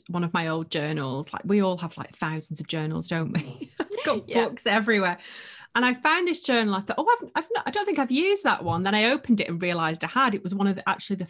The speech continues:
Speaker 1: first journals I used way back in twenty fifteen when I first started on this sort of journey to starting my own business. And one of the entries in, in there was, you know, "What is my ultimate goal?"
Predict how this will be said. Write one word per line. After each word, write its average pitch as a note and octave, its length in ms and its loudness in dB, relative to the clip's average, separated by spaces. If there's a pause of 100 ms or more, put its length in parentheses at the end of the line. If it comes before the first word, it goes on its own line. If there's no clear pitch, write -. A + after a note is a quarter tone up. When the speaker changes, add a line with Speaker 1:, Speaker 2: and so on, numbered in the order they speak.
Speaker 1:
first B3 320 2
journals D#3+ 380 -2
I D#3 40 -4
used D#3+ 680 -2 (520)
way G#3 280 2
back G#3+ 240 -2
in G3+ 80 2
twenty E3 220 -4
fifteen F#3 640 0
when E3 100 -2
I E3+ 80 -2
first G3+ 480 -2
started F3 460 -2
on E3+ 140 -2
this E3+ 160 -6
sort - 100 -8
of E3 100 -12
journey E3 360 -2
to D#3+ 360 -6
starting - 320 -4
my D#3+ 160 -4
own D#3 80 -4
business. F3 500 -4 (720)
And F#3+ 120 2
one A3+ 160 4
of C4 60 0
the B3+ 120 4
entries G#3 380 2
in, E3+ 280 -2
in E3+ 180 0
there D#3+ 280 0
was, E3 320 0
you F#3+ 60 0
know, D#3+ 100 0
"What F3+ 320 -2
is F3+ 100 -4
my F3 140 2
ultimate D#3 480 -2
goal?" D#3+ 540 -2